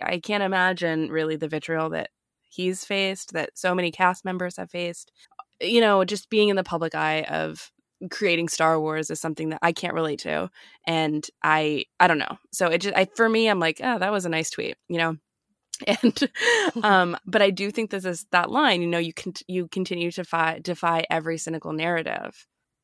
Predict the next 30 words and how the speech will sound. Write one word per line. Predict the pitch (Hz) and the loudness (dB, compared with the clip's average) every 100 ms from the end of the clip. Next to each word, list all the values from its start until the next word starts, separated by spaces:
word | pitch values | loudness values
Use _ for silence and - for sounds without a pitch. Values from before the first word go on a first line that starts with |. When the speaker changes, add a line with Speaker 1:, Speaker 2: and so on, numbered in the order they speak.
| _ - | _ -2
Speaker 1:
I | 185 | 0
think | 208 220 | 0 -2
that | 247 | -2
Star | - 175 175 | 0 2 4
Wars | 170 165 160 - - - _ _ _ - | 2 0 -2 -4 -8 -12 _ _ _ -8
needs | 185 185 175 160 | 0 2 2 0
to | 175 | -6
continue | 170 165 156 151 151 | -6 -6 -4 -6 -6
to | 170 | -10
defy | 156 - 151 151 - | -10 -4 -2 0 -2
every | 151 156 | -4 -6
cynical | - 165 170 | -6 -8 -8
narrative | 170 175 180 - - - - - | -8 -6 -6 -8 -10 -14 -14 -2
that | 175 | 0
is | 170 | 0
in | 175 | -2
the | 170 | -2
marketplace. | 160 156 - - - - - - - | -2 -4 -6 -10 -12 -12 -12 -14 -18
Speaker 2:
Yeah. | 214 190 | -16 -2
Speaker 1:
I | 240 | 2
think | 294 269 | 2 2
it | - | -2
started | - 208 202 208 | 0 4 6 4
from | 190 180 | -2 -4
a | |
place | 160 170 160 | -2 -4 -4
where | 165 | -6
it | 151 | -6
did, | - 165 156 - - | -2 0 0 -2 -4
right? | 165 170 | 0 0